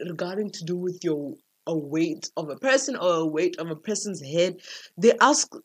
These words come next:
they ask, like, the first three, two, three, four questions were so unrealistic for A S physics. The archer asking you about the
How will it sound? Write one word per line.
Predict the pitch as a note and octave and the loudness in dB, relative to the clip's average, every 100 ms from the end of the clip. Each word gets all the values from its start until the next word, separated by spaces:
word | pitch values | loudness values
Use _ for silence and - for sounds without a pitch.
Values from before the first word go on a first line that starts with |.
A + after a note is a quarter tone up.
| _ _ - | _ _ -4
they | F#3 A#3 | 0 2
ask, | F#3 G#3+ - | 2 0 -2
like, | G#3 G#3 | -2 -2
the | G#3+ - | 0 8
first | B3+ C4+ _ - | 8 8 _ -4
three, | C4 C4+ C4 B3 A#3+ | 2 4 4 2 -2
two, | - C4 - - - | -4 -4 -4 -10 -6
three, | C4+ C4+ B3+ - | 0 0 0 0
four | A#3 A#3 | 0 0
questions | - A3 - G3+ F3 - _ - _ _ | -4 -2 -2 -4 -8 -14 _ -20 _ _
were | F#3+ | -4
so | F#3 - C4 | 0 6 6
unrealistic | A3 G#3 F3+ E3+ E3 F3 - _ _ _ _ _ _ _ _ _ _ _ _ | 6 2 0 0 -4 -8 -12 _ _ _ _ _ _ _ _ _ _ _ _
for | F#3+ - | -10 -4
A | F#3 E3+ | -2 -2
S | E3 | -4
physics. | - D3+ D3 - _ - | -8 -10 -12 -14 _ -6
The | - | 4
archer | D4 D#4 D#4+ | 4 6 4
asking | A#3+ - B3+ | 2 -2 0
you | A#3+ | 0
about | A3 | 0
the | G3 | -2